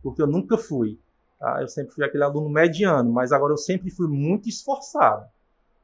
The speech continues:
Isso aí eu sempre fui demais. Eu já entrei, quando eu descobri o que era radiologia, eu disse: "Eu quero trabalhar com o sus, eu quero trabalhar no Sistema Único de Saúde, quero ajudar aqueles pacientes."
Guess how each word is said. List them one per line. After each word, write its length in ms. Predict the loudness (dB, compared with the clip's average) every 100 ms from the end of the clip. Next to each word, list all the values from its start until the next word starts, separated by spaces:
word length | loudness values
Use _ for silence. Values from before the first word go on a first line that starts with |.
| _
Isso 260 | -18 -12 -4
aí 160 | -2 -2
eu 80 |
sempre 300 | -4 -8 -8
fui 180 | -8 -8
demais. 800 | -6 -4 2 4 2 -2 -8 -16
Eu 160 | -10 -4
já 200 | -2 -2
entrei, 560 | -2 0 0 0 -4 -2
quando 140 | 0 0
eu 80 | -2
descobri 480 | -6 -12 -8 -2 -2
o 40 |
que 100 | 2
era 120 | 4
radiologia, 480 | 4 2 0 -2 -2
eu 40 |
disse: 200 | -4 -4
"Eu 60 | -6
quero 200 | 0 -2
trabalhar 400 | 2 4 6 4
com 160 | 2 -4
o 40 |
sus, 440 | -4 -10 -8 -6 -6
eu 80 | -2
quero 160 | 0
trabalhar 320 | 2 2 2
no 80 | 0
Sistema 360 | -8 -10 -10 -10 _ -20 -20 _ -6
Único 300 | -4 -4 -10
de 80 |
Saúde, 560 | -2 0 0 -2 -8 -10 -20 _ _ _
quero 320 | 0 2 -2 -12 _ _ 0
ajudar 540 | 0 0 -4 4 6
aqueles 260 | 6 0 -2
pacientes." 680 | -4 -4 -8 -8 -10 -14